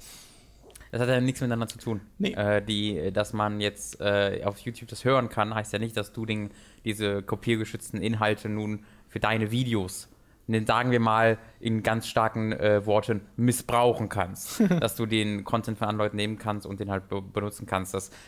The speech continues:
Speaker 1: Gleiche gilt ja auch eigentlich bei Videospielen und bei Videospielmusik. Aber da ist eben, äh, ist glücklicherweise der Fall, dass die Videospielindustrie ba-, freiwillig sagt, wir verzichten darauf, dass irgendwie, äh,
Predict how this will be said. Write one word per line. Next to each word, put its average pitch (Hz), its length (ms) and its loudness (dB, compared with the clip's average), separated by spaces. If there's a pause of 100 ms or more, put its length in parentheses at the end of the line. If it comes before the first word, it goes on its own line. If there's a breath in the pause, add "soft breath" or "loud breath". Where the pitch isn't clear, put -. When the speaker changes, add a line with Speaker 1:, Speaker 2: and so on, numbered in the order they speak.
(140 loud breath)
Speaker 1:
Gleiche 120 400 2
gilt 120 260 2
ja 110 140 2
auch 95 180 0
eigentlich 104 540 -2
bei 95 160 0
Videospielen 101 680 -4
und 98 280 -6
bei 95 140 -2
Videospielmusik. 101 680 -6 (280 loud breath)
Aber 104 240 2
da 101 340 2
ist - 240 -4
eben, 98 300 -2 (180)
äh, 67 260 -4 (240)
ist - 280 -8
glücklicherweise 110 640 0
der 104 80 0
Fall, 107 240 2
dass 104 180 -4
die 101 160 -8
Videospielindustrie 101 880 -8 (320 loud breath)
ba-, - 120 -4 (200)
freiwillig 127 640 2
sagt, 110 480 2
wir 104 100 -12
verzichten - 500 -4
darauf, 107 340 4
dass 101 320 0
irgendwie, 98 560 -4
äh, 92 360 2